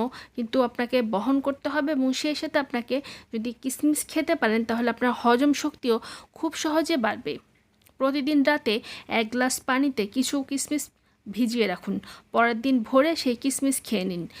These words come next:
তারপর কিছুদিনের নিয়মিত ব্যবহারে এর তফাৎ আপনি খুব সহজেই লক্ষ্য করতে পারবেন। পনেরো দিনের মধ্যেই আপনার হজম শক্তি বাড়তে থাকবে এবং আপনি এর ফলাফল বুঝতে পারবেন।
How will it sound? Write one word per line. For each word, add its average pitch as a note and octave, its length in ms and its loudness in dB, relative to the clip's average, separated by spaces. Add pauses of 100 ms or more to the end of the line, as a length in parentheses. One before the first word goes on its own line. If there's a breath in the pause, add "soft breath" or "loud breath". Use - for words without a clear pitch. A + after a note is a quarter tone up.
(220 loud breath)
তারপর C4+ 280 0 (120)
কিছুদিনের C4+ 580 4
নিয়মিত A#3+ 340 4 (160)
ব্যবহারে A3 520 4 (480 loud breath)
এর B3+ 80 -2 (100)
তফাৎ F#3 340 0 (160)
আপনি A3 180 -6 (100)
খুব C4 100 -4 (120)
সহজেই D4+ 380 2 (340 loud breath)
লক্ষ্য B3 300 -2
করতে G3 280 -2
পারবেন। F3 300 -2 (640)
পনেরো C4 380 4
দিনের C4 280 4
মধ্যেই B3+ 340 2 (360 loud breath)
আপনার A3+ 300 2
হজম A#3 280 4 (100)
শক্তি C4 240 -2 (100)
বাড়তে A#3+ 240 0 (100)
থাকবে D4 300 0
এবং B3+ 140 4 (100)
আপনি B3+ 160 0 (340 loud breath)
এর A3+ 140 4
ফলাফল C#4 440 6 (100)
বুঝতে G3 320 -2
পারবেন। F3+ 300 -4